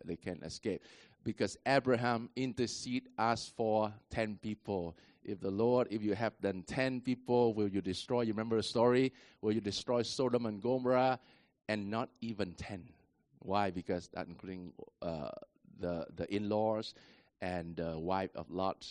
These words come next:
not even, not ten. That's why the Lord destroyed Sodom and Gomorrah. So the context here, God s-, bring the, a man of God to prophesy and to tell, um,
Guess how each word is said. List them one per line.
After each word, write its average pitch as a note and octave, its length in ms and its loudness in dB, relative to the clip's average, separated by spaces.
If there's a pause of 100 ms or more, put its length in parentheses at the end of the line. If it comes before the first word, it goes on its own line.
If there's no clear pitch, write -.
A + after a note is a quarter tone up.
(120)
not F#2+ 220 -8
even, F2 280 -8
not F2 200 -8
ten. E2 240 -6
That's G2+ 240 -2
why F2+ 360 -2
the - 80 -10
Lord E2+ 240 -6
destroyed D#2+ 640 -8 (340)
Sodom E2+ 420 -6
and D#2+ 140 -14
Gomorrah. D#2+ 340 -6 (240)
So C#3+ 380 4 (240)
the A2+ 80 -4
context E3+ 480 2
here, D3+ 320 6
God B2+ 380 6
s-, - 360 -6 (540)
bring C#3 320 4
the, A#2+ 260 6
a G2+ 80 2
man D3 240 4
of A2 140 2
God A2+ 380 6
to A#2 180 0
prophesy A#2+ 1000 6
and G#2 180 -2
to A2+ 100 -2
tell, A#2 500 4 (320)
um, G2+ 340 2